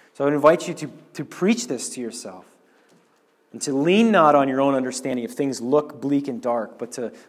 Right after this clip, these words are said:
look to Christ and see you have every reason to be joyful. Second, we should not be surprised when we see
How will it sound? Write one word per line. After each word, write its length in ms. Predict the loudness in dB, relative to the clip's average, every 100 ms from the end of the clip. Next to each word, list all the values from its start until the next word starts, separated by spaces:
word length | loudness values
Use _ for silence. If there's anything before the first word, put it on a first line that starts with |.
| -2
look 260 | -2 -2
to 80 | -8
Christ 440 | 0 4 4 0
and 100 | -6
see 120 | -8 -6
you 120 | -6
have 160 | -4
every 260 | -4 -4 -4
reason 360 | -4 -6 -6 -12
to 100 | -8
be 200 | -8 -8
joyful. 500 | -8 -8 -10 -16 -16 -18 -20 _ _ _ _ -20 -20 _ _ _ _ _ _ -12
Second, 480 | 0 0 0 -4 -10 -18 -20 _ _
we 300 | -10 -8 -10
should 220 | -10 -10 -2
not 260 | -2 -2
be 80 | -8
surprised 1000 | -8 -10 -6 2 6 6 2 -6 -10 -12
when 180 | -8 -6
we 140 | -6 -6
see 540 | -6 -6 -6 -8 -10